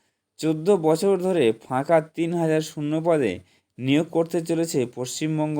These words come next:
মাদ্রাস সার্ভিস কমিশন। এই শূন্য পদগুলিতে রাজ্যকে অবিলম্বে নিয়োগ করতে নির্দেশ দিয়েছে কলকাতা হাইকোর্ট। আদালতের ভর্ৎসনার মুখে পড়ে মাদ্রাস সার্ভিস কমিশন। অবিলম্বে নিয়োগ করার পাশাপাশি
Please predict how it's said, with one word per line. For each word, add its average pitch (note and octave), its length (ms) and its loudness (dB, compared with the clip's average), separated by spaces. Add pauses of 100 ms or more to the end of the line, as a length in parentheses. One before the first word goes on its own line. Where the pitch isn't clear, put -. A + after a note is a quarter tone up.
মাদ্রাস C3+ 460 -2
সার্ভিস D#3 320 -2
কমিশন। D#3 520 -4 (580)
এই D#3 240 8
শূন্য F3 400 -2
পদগুলিতে F3 640 2 (560)
রাজ্যকে C#3+ 580 4
অবিলম্বে E3 680 4
নিয়োগ C#3 320 0
করতে E3+ 400 -2
নির্দেশ B2 400 0
দিয়েছে D#3+ 340 0
কলকাতা C3 500 -2
হাইকোর্ট। D#3+ 500 0 (500)
আদালতের E3+ 560 0
ভর্ৎসনার D3+ 600 -4
মুখে F3+ 280 0
পড়ে E3+ 360 -2
মাদ্রাস B2+ 560 -4
সার্ভিস D#3 380 -4
কমিশন। G#2 440 -6 (600)
অবিলম্বে F3 640 0 (100)
নিয়োগ D#3+ 360 -2
করার F3 260 0
পাশাপাশি F3 640 0